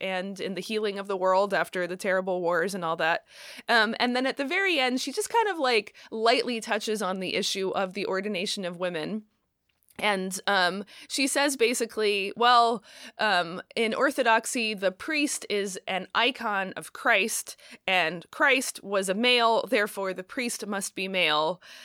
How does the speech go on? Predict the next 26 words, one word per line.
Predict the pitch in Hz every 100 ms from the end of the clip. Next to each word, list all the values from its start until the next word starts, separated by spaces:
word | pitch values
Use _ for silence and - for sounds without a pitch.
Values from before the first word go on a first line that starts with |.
| - -
Um, | 202 160 117 147 -
so | - 226 190
women | 170 233 233 214
can't | 220 190 -
be | 190
priests. | - 202 165 - - - -
However, | 277 302 294 269 254 269 - - -
uh, | - 202
we | 208
see | 247 285
that | 233 214 -
Protestants | - 254 247 - 226 233 202
are |
now | 202 190 190
ordaining | 185 202 208 190 208
women. | 269 262 247 220
We | 214
shouldn't | - 226 214
just | 185 196
dismiss | 190 190 202 202
them | 208
out | 180 175
of | 180
hand | 175 165
as | 175
heretics, | - 311 254 269 233 - -